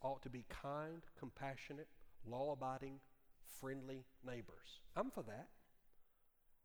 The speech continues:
I think we should respect any person, n-, n-, n-, no matter the lifestyle they live or the religion they practice, and that we should be beacons of kindness, compassion, and love. But I don't know love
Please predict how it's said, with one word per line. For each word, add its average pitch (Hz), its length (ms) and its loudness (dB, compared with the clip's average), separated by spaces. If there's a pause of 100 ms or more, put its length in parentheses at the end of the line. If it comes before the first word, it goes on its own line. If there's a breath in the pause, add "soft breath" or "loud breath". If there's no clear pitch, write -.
(260)
I 247 160 12
think 151 260 0
we 165 100 6
should 160 220 4
respect 139 600 2
any 247 220 6
person, 147 520 -2 (180)
n-, 147 200 0
n-, 143 80 0 (100)
n-, 143 160 2
no 151 160 6
matter 170 260 6
the 151 120 4
lifestyle 185 480 6
they 202 100 2
live 160 320 2 (460 soft breath)
or 156 160 8
the 156 100 4
religion 160 460 4
they 165 100 8
practice, 175 580 4
and 147 140 4
that 139 180 0
we 196 460 0 (300 soft breath)
should 165 360 2
be 170 180 8
beacons 131 800 2
of - 140 -4
kindness, 139 680 4
compassion, 120 680 0
and 110 160 -4
love. 95 100 -8 (2000)
But 156 100 4
I 220 120 12
don't 311 240 10
know 202 220 12
love 165 560 10